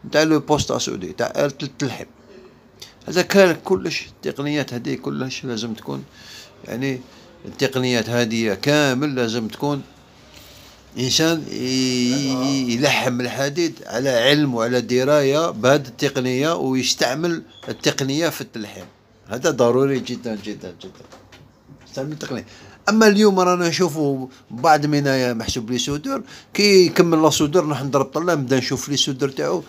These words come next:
شوف، ما، ما عندهمش، ما، ما، ما كاش، ما كاش، يعني،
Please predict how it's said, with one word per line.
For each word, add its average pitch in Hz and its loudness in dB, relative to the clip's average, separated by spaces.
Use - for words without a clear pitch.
شوف، 170 -8
ما، 180 2
ما 185 0
عندهمش، 185 0
ما، 160 -4
ما، 170 -6
ما 175 -2
كاش، 175 4
ما 156 -4
كاش، 151 -6
يعني، 135 -4